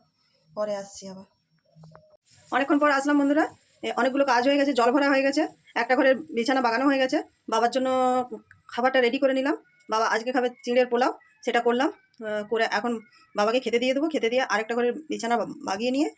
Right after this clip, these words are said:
তারপরে ঘরগুলো ঝাড় দেবো। ঘরগুলো ঝাড় দিয়ে ঠাকুর ঘরটা মুছবো, তারপরে চান করবো পরে। আর মেঘলা মেঘলা ওয়েদার, রাত্রেবেলা তো বললাম বৃষ্টি হয়েছে, আর ঠান্ডাও লাগছে, ভালো লাগছে না, কী করে চান করবো সেই হচ্ছে কথা। চান করে ঠাকুর পুজোটা তো করতে হবে। আজকে আবার বৃহস্পতিবার, ঠাকুর বাসন মাজবো, অনেক কাজ আছে। চলো তো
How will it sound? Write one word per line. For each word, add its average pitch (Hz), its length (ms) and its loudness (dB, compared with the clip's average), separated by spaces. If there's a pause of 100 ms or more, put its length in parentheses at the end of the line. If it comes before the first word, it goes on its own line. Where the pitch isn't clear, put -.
(140)
তারপরে 220 220 -2
ঘরগুলো 214 300 -4
ঝাড় 208 240 -2
দেবো। 254 160 0 (560)
ঘরগুলো 208 280 0
ঝাড় 208 180 -2
দিয়ে 240 140 2
ঠাকুর 233 180 -2
ঘরটা 220 180 0
মুছবো, 220 300 -2 (120)
তারপরে 208 260 -4
চান 208 200 -2
করবো 220 220 -4
পরে। 233 200 0 (480)
আর 190 240 -2 (440)
মেঘলা 208 220 -2
মেঘলা 233 200 0
ওয়েদার, 226 320 2
রাত্রেবেলা 214 320 -4
তো 220 60 -8
বললাম 220 240 -4 (160)
বৃষ্টি 208 260 -8
হয়েছে, 233 220 -2 (460)
আর - 120 -10
ঠান্ডাও 214 280 0
লাগছে, 220 260 -2
ভালো 196 200 -6
লাগছে 220 200 -2
না, 233 80 -4 (240)
কী - 100 -20
করে 220 140 -2
চান 208 180 -2
করবো 180 180 -8
সেই 214 180 -6
হচ্ছে 214 160 -12
কথা। 240 180 -8 (460)
চান 208 160 -4
করে 214 140 -6
ঠাকুর 214 200 -12 (200)
পুজোটা 220 280 -10
তো 226 60 -6
করতে 220 200 -10
হবে। 247 160 -4
আজকে - 240 -4
আবার 220 160 -4
বৃহস্পতিবার, 220 580 -4
ঠাকুর 220 200 -6
বাসন 226 180 -4
মাজবো, 220 260 -6
অনেক 240 180 -6
কাজ 214 160 -4
আছে। 202 160 -10 (440)
চলো 247 140 -2
তো 240 80 0